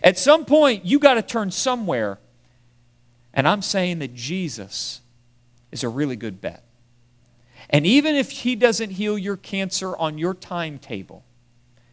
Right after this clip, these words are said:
you, you can't do better than turning to Jesus. And maybe, maybe it's that, that your relationship right now with your close friend or your spouse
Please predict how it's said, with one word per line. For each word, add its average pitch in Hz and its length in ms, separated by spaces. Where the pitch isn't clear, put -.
you, 202 560
you 165 200
can't 185 480
do 156 180
better 117 460
than 104 200
turning 98 400
to 104 120
Jesus. - 840
And 165 140
maybe, 180 640
maybe 196 300
it's 180 220
that, 165 480
that 160 320
your 165 180
relationship 160 1080
right 151 280
now 156 440
with 147 280
your 127 200
close 170 400
friend 170 500
or 143 40
your 113 180
spouse 165 800